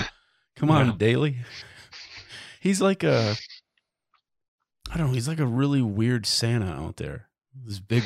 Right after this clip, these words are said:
Speaker 1: white beard.
Speaker 2: Yeah.
Speaker 1: But
Speaker 2: Definitely a weird vibe.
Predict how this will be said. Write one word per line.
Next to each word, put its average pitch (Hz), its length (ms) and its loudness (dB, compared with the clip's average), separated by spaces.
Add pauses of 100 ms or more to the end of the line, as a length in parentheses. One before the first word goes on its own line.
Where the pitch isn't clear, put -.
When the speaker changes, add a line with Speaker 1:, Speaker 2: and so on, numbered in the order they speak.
Speaker 1:
white 107 240 0
beard. 107 300 0 (680)
Speaker 2:
Yeah. 95 300 -2 (1160)
Speaker 1:
But 98 140 -2
Speaker 2:
Definitely 95 340 -2
a 92 60 -4
weird 98 300 -6
vibe. 92 360 -4